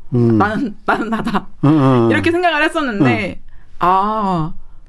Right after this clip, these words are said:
Speaker 2: 장애는 나의 정체성 중에 하나라서
Speaker 1: 그 장애를 거의 이제, 어,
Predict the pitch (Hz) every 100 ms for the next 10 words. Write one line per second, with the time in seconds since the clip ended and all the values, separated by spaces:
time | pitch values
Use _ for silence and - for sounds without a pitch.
0 | - - 220 226 233 247 262 - 185 208
1 | 190 190 269 254 226 233 226 294 311 233
2 | 233 262 226 156 - 139 175 156 - 131
3 | 127 113 120 - - - - - - 208